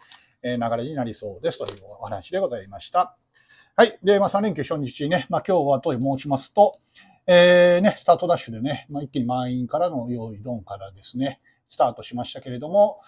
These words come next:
一回転目でね、えー、結構もうそれで、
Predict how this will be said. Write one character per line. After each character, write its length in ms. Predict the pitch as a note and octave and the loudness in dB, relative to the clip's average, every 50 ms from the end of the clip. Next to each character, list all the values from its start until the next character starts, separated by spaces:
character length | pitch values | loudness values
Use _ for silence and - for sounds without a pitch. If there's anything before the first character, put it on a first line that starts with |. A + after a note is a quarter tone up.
| _ _ _ | _ _ _
一 300 | - F#3 F3+ - - B3+ | -6 -6 -6 -4 -4 -2
回 180 | C4+ B3+ C4 B3+ | 0 0 0 0
転 180 | A3+ A3 C4 B3 | 0 -2 0 2
目 160 | B3 B3+ A3+ | 2 2 0
で 120 | D#3+ B2 | -2 -4
ね、 340 | A2+ B2 C3 B2+ A2+ A#2+ - - | -4 -4 -4 -4 -4 -6 -10 -10
え 720 | B2+ C3+ C3 B2+ B2+ B2+ B2+ B2 B2 B2+ B2 B2 B2 B2+ | -8 -6 -6 -4 -4 -6 -6 -6 -6 -6 -6 -6 -8 -10
ー、 40 | B2+ | -10
結 200 | - F#3+ F3+ _ | -10 -10 -10 _
構 240 | - C#3 A2 G2+ - _ | -6 -8 -8 -8 -10 _
も 100 | C#3 C#3 | -10 -10
う 20 | C3+ | -8
そ 80 | D3 | -6
れ 80 | D3 C#3 | -4 -4
で、 260 | C3 C#3+ C#3 - - | -4 -4 -6 -6 -10